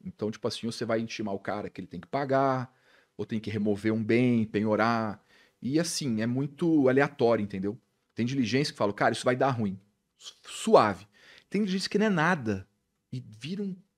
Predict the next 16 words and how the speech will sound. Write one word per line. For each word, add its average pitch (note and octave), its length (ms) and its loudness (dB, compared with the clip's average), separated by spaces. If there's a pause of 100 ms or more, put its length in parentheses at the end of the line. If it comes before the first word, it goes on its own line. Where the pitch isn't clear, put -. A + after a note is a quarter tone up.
pampeiro F3 480 -6
desgraçado, D3+ 720 0
assim. F2 320 -8 (420)
Então B2 280 -4
tem D3 180 -6
que - 60 -14
ter - 100 -4
um D3 100 0
pouco D3 280 -2
aquela D3 240 2
coisa, G#2+ 420 2
né? G2 140 -4
Aquele C#3+ 180 -10
sexto - 240 -2
sentido, F3+ 420 -2
sabe? B2+ 300 2